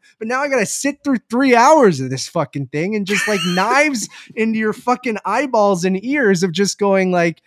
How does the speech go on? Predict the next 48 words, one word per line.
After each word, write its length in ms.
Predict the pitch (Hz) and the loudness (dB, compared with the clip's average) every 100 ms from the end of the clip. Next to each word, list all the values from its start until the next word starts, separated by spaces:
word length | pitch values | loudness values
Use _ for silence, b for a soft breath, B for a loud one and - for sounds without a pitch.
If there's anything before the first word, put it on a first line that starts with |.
| b b b 202 | b b b -18
eh, 240 | 190 202 208 | -16 -16 -6
oh, 200 | 214 185 | -2 -2
what, 280 | 165 185 170 | -2 -6 -6
great. 280 | 196 208 165 | -4 -2 0
Now 180 | 180 190 | 2 2
I 80 | |
gotta 160 | 202 202 | 4 2
sit 340 | - - 233 | 0 2 0
for 80 | - | 0
three 280 | 208 214 208 | -6 0 4
hours 320 | 190 190 214 | 6 6 4
and 100 | 196 | 2
watch 180 | 180 190 | 2 2
this 100 | 202 | 0
horrible 460 | 156 160 190 180 175 | -4 0 0 2 -2
person, 580 | - 170 185 208 220 220 | 0 -2 -2 -4 -4 -6
uh, 80 | 165 | -4
like, 220 | 170 151 | -2 -2
learn 240 | 170 165 185 | -2 0 2
about 200 | 185 180 | 2 2
the 60 | 165 | 0
horrible 380 | 165 175 170 165 | 2 2 0 -4
things 320 | 156 160 180 | -6 -6 -6
that 120 | 196 | -6
they 120 | 196 | -8
did." 300 | 208 220 262 320 B B 139 | -2 0 0 -4 B B -8
And 120 | 202 | -2
it's 120 | 202 | -2
just 120 | 190 214 | -4 -6
like, 140 | - | 0
"No, 200 | 285 233 | 2 2
I 80 | 190 | 2
live 360 | 185 202 226 208 | 2 2 0 2
that 200 | 202 185 | 2 2
every 320 | 185 170 170 | 0 -2 -4
day." 380 | 151 196 202 117 | -2 0 0 -2
And 140 | 117 185 | -2 0
then, 120 | 202 | 2
"Oh, 180 | 220 226 | 4 4
it's 120 | - | 4
on 140 | 220 | 0
all 140 | 220 233 | 0 -2
these 160 | 226 165 | -4 -12
best 480 | _ 185 208 - | _ -10 -8 -8
of 240 | 202 220 185 | -10 -10 -10
lists." 380 | 180 170 - 175 | -12 -12 -12 -12
And 140 | 165 | -8
then, 240 | 170 170 | -6 -8